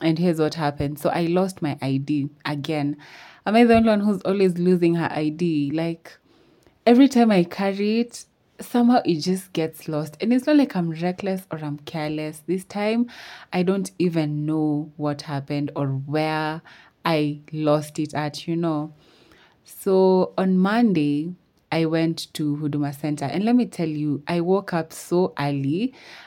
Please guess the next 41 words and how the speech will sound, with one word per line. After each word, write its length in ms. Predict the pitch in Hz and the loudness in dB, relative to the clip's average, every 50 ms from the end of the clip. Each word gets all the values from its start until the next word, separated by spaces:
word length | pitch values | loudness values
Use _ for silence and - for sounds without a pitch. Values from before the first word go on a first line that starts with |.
| - - 185 | -8 -2 0
I 100 | 196 196 | 2 4
was 280 | 196 196 196 185 165 - _ _ _ _ _ _ _ _ _ _ _ _ - | 4 4 4 2 0 -4 _ _ _ _ _ _ _ _ _ _ _ _ -2
at 220 | 180 185 185 - | -2 -2 -2 -2
the 140 | - 180 185 | -2 -2 -2
queue 680 | - - - - 226 220 196 175 160 175 190 214 220 214 _ _ - | -2 -6 -6 -2 0 2 4 4 4 2 0 -2 -6 -10 _ _ -8
by, 220 | 151 170 160 156 | -2 0 0 0
like, 560 | 156 156 151 151 147 147 147 147 - - - _ _ _ _ - | 0 0 -2 -2 -2 -2 -4 -6 -12 -20 -20 _ _ _ _ 0
I 80 | 180 | 0
remember 360 | 180 180 190 196 196 202 196 196 | 2 2 2 0 0 0 0 -2
it 140 | 190 - | -2 0
was 160 | 170 151 143 143 | -2 -4 -4 -4
something 340 | - 165 160 165 - 156 | -4 -6 -4 -4 -2 -2
like 220 | 143 139 139 - - _ - | -2 -2 -2 -6 -8 _ 2
eight 220 | 165 165 160 156 - | 4 4 4 2 -2
or 120 | 151 147 | -4 -4
five 480 | 147 - 170 156 156 160 156 151 - - | -6 -6 -4 -4 -2 -2 -4 -6 -8 -10
A 120 | - 147 143 | -10 -10 -6
M. 420 | 147 151 151 147 147 147 147 - _ _ - - - - - - - - - | -4 -4 -2 -2 -2 -4 -6 -12 _ _ -20 -20 -20 -20 -20 -20 -16 -8 -2
And 160 | 185 202 190 | 0 0 2
tell 140 | 226 240 254 | 4 4 6
me 120 | 254 254 | 8 8
why 160 | 233 214 214 214 | 8 8 8 6
the 160 | 180 175 165 | 6 4 2
queue 240 | - - - 220 202 | 0 -2 -4 -2 2
was 240 | 190 175 165 165 | 4 2 2 2
so 280 | - - - - 190 185 | -2 -8 -4 0 0 2
long, 580 | 190 190 180 160 156 160 165 170 180 190 185 175 | 2 2 2 0 0 0 0 2 2 0 0 -2
like, 280 | 180 170 165 - - | -2 -4 -4 -4 -6
at 220 | 165 165 - - - _ - | -6 -8 -8 -10 -12 _ -4
eight 220 | 196 202 196 - | -4 -2 -2 -2
A 160 | - - - | -2 -2 0
M. 340 | - 185 175 160 143 139 143 - - - - - - - - - | 0 0 0 0 0 -2 -4 -6 -14 -20 -20 -20 -20 -8 -2 2
I 80 | 202 | 2
was 100 | 196 185 | 4 4
even 260 | 226 233 220 202 190 185 | 4 4 4 4 4 4
wondering, 460 | 190 196 208 202 190 175 170 170 170 | 2 2 2 2 2 2 2 0 0
kwani 320 | - 214 220 226 226 190 | -2 -2 0 0 0 0
do 80 | 180 185 | 0 -2
people 300 | 185 220 214 - 190 175 | -2 -4 -4 -2 -2 -2
sleep 340 | - - - 196 190 190 - | -2 -4 -6 -6 -6 -8 -10
here? 460 | - 196 180 156 131 107 - 165 | -8 -4 -4 -2 -4 -4 -6 -12